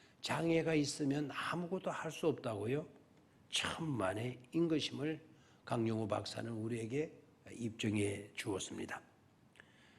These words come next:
그렇습니다. 진리인 하나님의 말씀에는 확신을 갖되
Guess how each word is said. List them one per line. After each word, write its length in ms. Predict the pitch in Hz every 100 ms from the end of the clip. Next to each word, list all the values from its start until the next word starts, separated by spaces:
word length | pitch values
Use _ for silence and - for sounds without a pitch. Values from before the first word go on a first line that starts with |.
| - -
그렇습니다. 640 | 107 101 107 101 98 107
진리인 680 | - 147 135 135 135 131 127 - - -
하나님의 600 | - 175 170 160 156 156
말씀에는 880 | 117 101 139 - 151 113 107 131 101 - - - -
확신을 540 | - 127 - 123 113 107
갖되 540 | - - 151 151 110